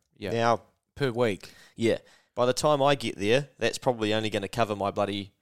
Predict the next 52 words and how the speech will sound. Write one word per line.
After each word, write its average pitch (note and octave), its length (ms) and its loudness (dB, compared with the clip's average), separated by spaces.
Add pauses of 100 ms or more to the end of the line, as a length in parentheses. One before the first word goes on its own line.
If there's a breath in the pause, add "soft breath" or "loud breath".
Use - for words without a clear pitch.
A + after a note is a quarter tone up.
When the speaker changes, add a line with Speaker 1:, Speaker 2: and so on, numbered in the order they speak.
Speaker 2:
rest A#2+ 280 -4
home G#3+ 100 2
Speaker 1:
I - 20 4
was G#2+ 120 0
gonna A2+ 160 -2
Speaker 2:
room. G2 80 -4
Speaker 1:
say, A2 380 0
that's G#2 300 -2
just, - 380 -6
like, F2+ 260 -2 (220)
one F#2 300 -8
meal G2+ 240 -6
for - 140 -14
me. G2+ 400 -10
Speaker 2:
<laughs> - 100 -20
Fucking - 1120 2
Speaker 1:
At D3+ 100 4
that, C#3 240 4
Speaker 2:
the C#3+ 60 2
Speaker 1:
at D3 100 2
that B2+ 160 2
time, F#2+ 360 4
I'm F#2+ 60 -2
Speaker 2:
Yeah. G#2 40 0
Speaker 1:
saying, G2+ 320 2
I'm G2+ 120 -2
like A2 160 0 (140)
Speaker 2:
<laughs> B2+ 140 -4
The A2+ 80 -2
dog B2+ 300 6
is A2+ 100 2
eating B2 220 0
big. B2+ 320 4
Speaker 1:
<laughs> C3+ 220 -2
Yeah. D#3 100 2
Speaker 2:
But C3 100 2
you D3 120 4
can C3 220 -2
then A3 320 -2
change, G#2+ 600 0
okay, A#2 260 2
two E3+ 160 0
decisions. A2 720 -4
Uh, A2 100 2
so B2 80 -4
you C3+ 60 -4
can C3+ 100 -6
change C3+ 280 -2
your A#2+ 80 -2
retirement G#2+ 520 -2
age B2+ 400 -2
to, G2+ 140 -4